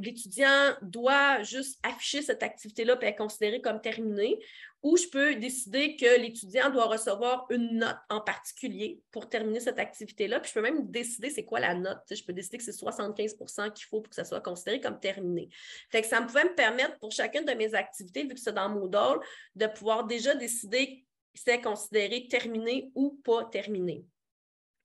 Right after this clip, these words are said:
l'activité. Ensuite, une autre, une autre, euh,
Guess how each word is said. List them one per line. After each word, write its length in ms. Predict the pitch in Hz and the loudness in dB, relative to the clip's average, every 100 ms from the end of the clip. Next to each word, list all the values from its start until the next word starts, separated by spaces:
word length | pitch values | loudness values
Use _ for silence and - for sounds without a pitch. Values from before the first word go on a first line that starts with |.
| _ _ _ _ _ | _ _ _ _ _
l'activité. 680 | 196 190 - 175 170 - - _ _ _ - - - - - - 233 | -4 -4 -6 -14 -14 -16 -18 _ _ _ -20 -20 -20 -20 -20 -4 0
Ensuite, 380 | 247 - - - | 2 2 0 2
une 180 | 269 | 4
autre, 220 | 302 359 247 - 240 | 4 2 0 0 -2
une 180 | 262 | 2
autre, 320 | 277 285 - - | 2 0 -4 -2
euh, 720 | 220 226 214 202 196 190 175 | 2 4 4 4 2 0 -4